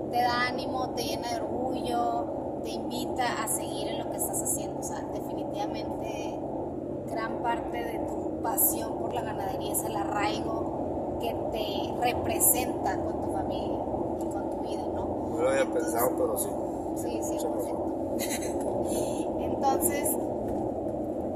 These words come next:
Speaker 1: el, a los jóvenes que creo, pues, creo que probablemente cada vez sea menos,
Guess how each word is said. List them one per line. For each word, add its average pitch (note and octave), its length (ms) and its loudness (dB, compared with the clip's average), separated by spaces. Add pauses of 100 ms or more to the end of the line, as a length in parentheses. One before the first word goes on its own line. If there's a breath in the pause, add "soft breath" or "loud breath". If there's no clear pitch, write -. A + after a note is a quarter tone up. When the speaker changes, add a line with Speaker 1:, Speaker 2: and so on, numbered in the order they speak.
(640)
Speaker 1:
el, - 100 0
a - 100 2
los - 220 2
jóvenes - 440 0
que - 160 0
creo, - 1040 0
pues, - 140 -6
creo - 180 -2
que - 920 -2
probablemente - 800 2
cada C#4+ 180 2
vez C#4 140 0
sea C#4 160 4
menos, - 500 0